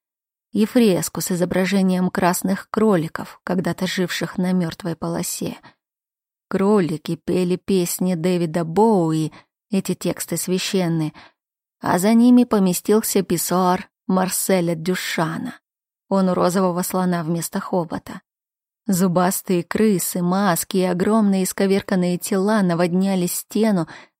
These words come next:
дразня и насмешничая, заигрывая с опасностью, тихо прорастая из кройцербергской почвы.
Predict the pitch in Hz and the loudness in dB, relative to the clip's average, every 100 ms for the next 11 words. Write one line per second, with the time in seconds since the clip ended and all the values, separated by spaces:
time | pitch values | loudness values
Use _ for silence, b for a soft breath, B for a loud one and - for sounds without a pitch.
0 | _ 190 185 202 165 170 185 220 180 160 | _ 0 2 2 2 0 2 2 2 0
1 | - 180 214 226 - 170 147 - 156 160 | -2 0 2 0 -2 -2 -4 -4 -4 -6
2 | B B _ _ - 170 175 208 247 - | B B _ _ -6 -2 2 4 4 4
3 | 220 220 220 - 180 - 208 233 - 180 | 4 4 2 0 -2 0 2 2 0 -4
4 | 170 - - 165 - _ _ _ _ - | -4 -6 -8 -8 -10 _ _ _ _ 0
5 | 214 214 - 180 180 165 165 - - 190 | 2 2 0 0 0 0 -2 -4 -2 0
6 | 214 175 180 b _ _ - 208 - 226 | 2 0 -2 b _ _ 0 0 0 4
7 | 262 269 - 240 220 180 185 - - - | 4 4 2 0 2 2 0 -2 -8 -4
8 | 202 185 - 165 156 - 180 - 196 | 0 0 -2 -4 -4 -6 -6 -6 -8